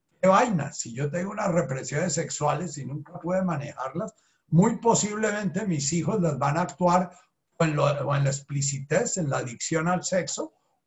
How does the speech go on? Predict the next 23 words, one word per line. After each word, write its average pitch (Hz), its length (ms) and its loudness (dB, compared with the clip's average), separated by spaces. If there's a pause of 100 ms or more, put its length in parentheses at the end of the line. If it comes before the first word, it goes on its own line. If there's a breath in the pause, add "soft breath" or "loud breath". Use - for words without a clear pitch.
(160)
o 160 80 -2
en 151 80 0
la 147 120 2
mojigatería, 139 960 -2
en 120 100 -4
la - 100 -4
represión 117 600 -8
sexual. 156 600 -4 (680)
Porque 135 460 -4 (320)
la, 131 440 0 (360)
el 131 140 -6
equilibrio 165 680 -4
en 175 100 0
lo 139 100 0
sexual 156 600 -4
cada 175 400 2
vez 165 280 -2
es 143 160 -6
más 151 240 -2
difícil 143 640 -4
en 113 140 -10
esta 139 320 -8
cultura. - 560 -14